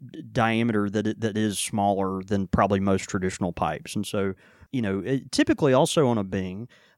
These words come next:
uh, you've got, i-, again, we're talking about a variant of a billiard here. And so the, you know, think of a, just kind of a s-, a billiard-shaped bowl that's got a nice stack to it.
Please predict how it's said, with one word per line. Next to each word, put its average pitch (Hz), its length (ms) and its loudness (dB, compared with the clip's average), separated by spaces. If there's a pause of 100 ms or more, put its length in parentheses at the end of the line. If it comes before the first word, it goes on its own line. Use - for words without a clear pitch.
uh, 127 200 4
you've 143 200 -6
got, 180 260 4 (160)
i-, 165 160 2
again, 160 480 4
we're 139 100 0
talking 190 300 0
about 147 160 4
a 107 60 2
variant 131 520 2
of 120 140 -2
a 98 60 0
billiard 92 560 2
here. 90 260 -6
And 95 120 -6
so 113 200 2
the, 101 320 2 (400)
you 123 80 -2
know, 110 140 2
think 165 240 0
of 139 120 2
a, 101 300 4 (140)
just 120 180 -6
kind 123 160 0
of 101 80 -2
a 92 260 0
s-, - 200 -8
a 110 60 -2
billiard-shaped 131 760 2
bowl 104 320 6
that's 110 140 0
got 101 160 0
a 92 40 -2
nice 104 260 -2
stack - 480 0
to 90 220 -6
it. 92 160 -8